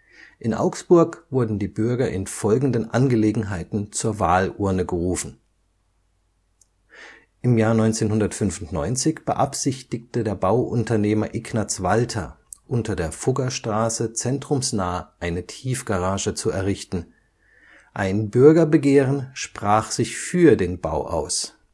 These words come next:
ein anderes war ablehnend dazu eingestellt.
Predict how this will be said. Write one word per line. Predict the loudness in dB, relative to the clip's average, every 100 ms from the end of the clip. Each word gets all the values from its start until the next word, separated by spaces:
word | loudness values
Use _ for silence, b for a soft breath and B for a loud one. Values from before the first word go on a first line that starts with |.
| -12
ein | -8 -4
anderes | -4 -2 -2 0 -2
war | -2 0
ablehnend | -2 0 0 2 0 -2 -4 -4
dazu | -4 -2 -2
eingestellt. | -2 -2 0 -2 -2